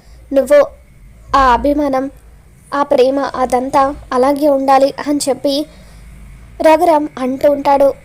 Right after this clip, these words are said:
ఇక ఆ తర్వాత రఘురామ్, జానకి అక్కడి నుండి వెళ్ళిపోతారు. శివరాం కూడా అక్కడి నుండి వెళ్ళిపోయిన తర్వాత శ్రీను ఏడుస్తూ వెంకట్రావుతో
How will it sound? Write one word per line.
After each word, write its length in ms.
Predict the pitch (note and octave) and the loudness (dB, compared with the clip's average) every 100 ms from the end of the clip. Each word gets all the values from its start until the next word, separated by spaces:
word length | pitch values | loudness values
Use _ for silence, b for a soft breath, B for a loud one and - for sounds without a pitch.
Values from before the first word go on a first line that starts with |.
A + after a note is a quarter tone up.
| D4 | -4
ఇక 140 | D4 | 0
ఆ 100 | C#4 | 2
తర్వాత 420 | C#4 C4+ C#4+ C#4 C#4 C#4 - C4+ C4 | 2 0 0 2 0 0 -6 -2 0
రఘురామ్, 500 | B3+ C#4+ C4+ C#4 C#4 | 2 2 0 -2 -8
జానకి 420 | C#4 B3+ D4 D4+ | -6 -4 -4 -2
అక్కడి 280 | C4+ C#4 B3+ | -2 -2 -4
నుండి 360 | B3+ B3+ C#4 C#4+ B3+ | -4 -2 -2 -4 -4
వెళ్ళిపోతారు. 680 | B3 C4 C#4+ C#4 C4+ C4+ C4 - | -2 0 -2 -2 0 0 -2 -4
శివరాం 380 | D#4 D4+ F4 D#4 | -2 -2 -2 -2
కూడా 180 | D4 | -2
అక్కడి 240 | C#4 C4+ C4 | -2 -2 -4
నుండి 300 | B3+ C4 C#4+ - | -2 -4 -6 -6
వెళ్ళిపోయిన 400 | B3+ C4+ C#4+ C4+ | -4 -2 0 -2
తర్వాత 500 | C4+ C4 C4 C4+ C4 C4 | -2 0 0 2 0 -2
శ్రీను 280 | C#4 D4 C#4+ | -4 -2 0
ఏడుస్తూ 520 | C4+ B3+ C#4+ - C#4 C#4 B B B - | 2 2 0 2 2 2 B B B 2
వెంకట్రావుతో 800 | D4+ E4+ F4+ F4 D4 C4+ C#4 D4+ | 2 2 -2 -4 0 0 2 2